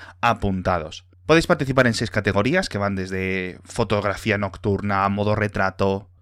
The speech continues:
vídeos cortos, eh, uso especial del zoom o de las lentes en general, etcétera. Y es, eh, lo que están haciendo la gente es una absoluta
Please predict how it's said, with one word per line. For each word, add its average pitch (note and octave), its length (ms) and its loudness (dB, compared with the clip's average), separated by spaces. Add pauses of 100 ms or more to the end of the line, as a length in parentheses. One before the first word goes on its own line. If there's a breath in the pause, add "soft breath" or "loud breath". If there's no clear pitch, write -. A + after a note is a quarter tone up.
vídeos A2+ 440 0
cortos, G2 600 0
eh, F#2+ 420 -4 (180)
uso C3 340 4
especial A2+ 480 0
del G#2 140 2
zoom G#2+ 600 0 (260)
o G#2+ 100 0
de G#2 80 0
las G2 220 2
lentes A#2 500 4
en G2+ 60 2
general, G2+ 320 0
etcétera. A#2 400 -4
Y A2 160 0
es, - 340 -2
eh, F#2+ 320 -6
lo F#2 100 -4
que F#2+ 60 -10
están A2+ 160 0
haciendo G#2 200 -4
la F#2 60 -6
gente G2 380 -6
es - 160 -8 (280 loud breath)
una A#2 200 2
absoluta F#2+ 680 -4